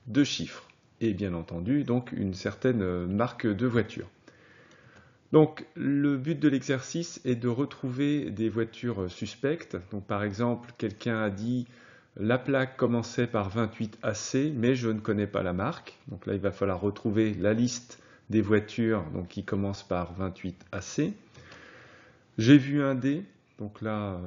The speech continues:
au milieu, donc on sait simplement qu'il y a un D. Donc le fichier complet des voitures de, de la ville, c'est une variable qui s'appelle donc Num-,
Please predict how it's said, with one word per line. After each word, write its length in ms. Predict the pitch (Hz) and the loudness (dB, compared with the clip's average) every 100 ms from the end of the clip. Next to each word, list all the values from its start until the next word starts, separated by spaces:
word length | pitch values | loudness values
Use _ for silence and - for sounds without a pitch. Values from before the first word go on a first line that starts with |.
| 90 101 | -8 -4
au 40 | |
milieu, 500 | 104 104 98 107 104 | -2 -2 -2 -2 -2
donc 180 | 90 82 | -6 -10
on 60 | 87 | -12
sait 140 | - | -10
simplement 460 | 90 95 101 92 95 | -8 -6 -4 -4 -6
qu'il 260 | 95 82 | -8 -8
y 60 | 87 | -6
a 320 | 87 82 80 - | -6 -8 -12 -10
un 140 | 95 | -8
D. 320 | 87 123 185 - - _ _ - - - - - - | -2 0 -2 -6 -18 _ _ -20 -20 -20 -20 -20 -2
Donc 180 | 139 135 | 0 4
le 80 | 160 | 2
fichier 360 | 156 151 - | 2 -4 -2
complet 480 | 151 147 127 147 147 | 0 0 0 2 2
des 160 | 127 117 | 2 2
voitures 540 | 117 117 - 127 120 | 2 0 0 -4 -2
de, 480 | 98 104 101 98 98 95 | -2 0 2 2 0 2
de 60 | |
la 160 | 117 117 | 4 4
ville, 460 | 110 120 113 92 - - _ _ | 4 2 4 0 -4 -18 _ _
c'est 600 | - - - 139 131 - - | -18 -18 -4 2 2 2 0
une 180 | 120 | 2
variable 640 | 123 123 117 123 120 104 101 | 2 0 0 2 2 0 -2
qui 120 | 107 | -4
s'appelle 520 | 104 101 - 104 101 | -4 -4 0 0 2
donc 260 | 92 87 - | -2 -4 -4
Num-, 500 | 87 104 120 113 | -2 0 0 -2